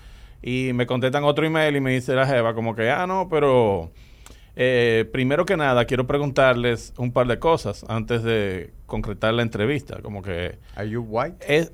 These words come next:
Speaker 1: es, no, es de que, "¿es verdad que ustedes son descendientes de los taínos?".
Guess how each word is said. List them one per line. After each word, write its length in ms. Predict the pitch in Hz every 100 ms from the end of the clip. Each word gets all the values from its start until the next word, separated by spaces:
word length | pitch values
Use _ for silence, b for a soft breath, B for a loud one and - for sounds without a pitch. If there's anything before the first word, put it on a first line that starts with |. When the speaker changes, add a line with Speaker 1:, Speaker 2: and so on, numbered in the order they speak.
| -
Speaker 1:
es, 240 | 139 -
no, 260 | 156 190 151
es 100 | 113
de 120 | 135
que, 280 | 139 131 123
"¿es 200 | 147 -
verdad 440 | 190 185 175 185 196
que 80 |
ustedes 360 | 190 - 190 185
son 220 | 185 185 180
descendientes 920 | 170 165 147 135 143 170 165 165 151
de 360 | 156 143 147 139
los 200 | 135 -
taínos?". 600 | 131 170 277 302 -